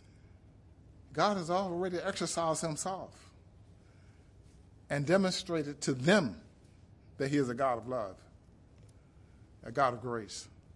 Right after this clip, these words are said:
a God of mercy. And the people in that prior generation heard and s-, repented sufficiently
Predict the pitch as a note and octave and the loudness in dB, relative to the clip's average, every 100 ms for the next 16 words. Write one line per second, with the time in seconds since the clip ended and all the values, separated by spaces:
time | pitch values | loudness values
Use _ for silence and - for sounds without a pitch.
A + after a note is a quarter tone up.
0 | - - - - A2+ A#2+ A2+ A2 B2 A#2+ | -20 -20 -20 -16 -2 2 2 0 -4 -4
1 | - - - - - - - - - - | -10 -16 -20 -20 -20 -20 -20 -20 -20 -20
2 | - - - - - D3 C#3 C3+ F3 E3+ | -20 -20 -20 -16 -2 0 2 2 0 2
3 | F3 E3+ B2+ C3+ C#3+ - - C#3+ C#3 C#3 | -2 -4 -4 -2 -4 -8 -4 0 0 0
4 | C3+ C3 B2 B2+ - - - - - - | -4 -2 -4 -4 -10 -16 -20 -20 -20 -20
5 | - - - - - - - - - - | -20 -20 -20 -20 -20 -20 -20 -20 -20 -20
6 | - - - - D3+ A#2 F#2 - - - | -20 -20 -6 2 4 4 -2 -12 -20 -20
7 | - - - - - - - - - - | -20 -20 -20 -20 -20 -20 -20 -20 -20 -20
8 | - - - - - - - - C3+ C#3 | -20 -20 -20 -20 -20 -20 -18 -6 -4 -2
9 | C3 B2 - - - - - C#3+ C#3+ - | -4 -6 -6 -4 -6 -10 -6 -4 -2 0
10 | G#3+ G3+ - D3+ - C4 - - B2 A2+ | 0 0 -2 -4 0 2 2 -2 -4 -4
11 | F#3 | -4